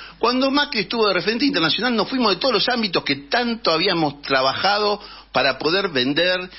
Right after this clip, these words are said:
para poder comprar, para poder estar relacionados y hacer inclusive, eh, presión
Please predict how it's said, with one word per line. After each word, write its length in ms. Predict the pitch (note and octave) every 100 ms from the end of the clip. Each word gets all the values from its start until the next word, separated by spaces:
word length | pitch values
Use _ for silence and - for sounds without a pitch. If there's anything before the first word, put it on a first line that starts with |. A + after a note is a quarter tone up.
| - -
para 200 | A2+ G#2
poder 280 | B2+ G3 -
comprar, 500 | C#3 C3 C#3 C#3+ C#3
para 240 | A2 G2+
poder 200 | A#2 D3
estar 280 | C#3 E3 D3
relacionados 600 | B2+ A2 - D3 F3+ -
y 40 |
hacer 220 | A#2 F3 E3
inclusive, 680 | C#3 C#3 C3 - F#3 F3+ F3+ - - - - -
eh, 300 | A#2+ A2+ G#2 -
presión 680 | C3 B2 - E3+ E3+ F3+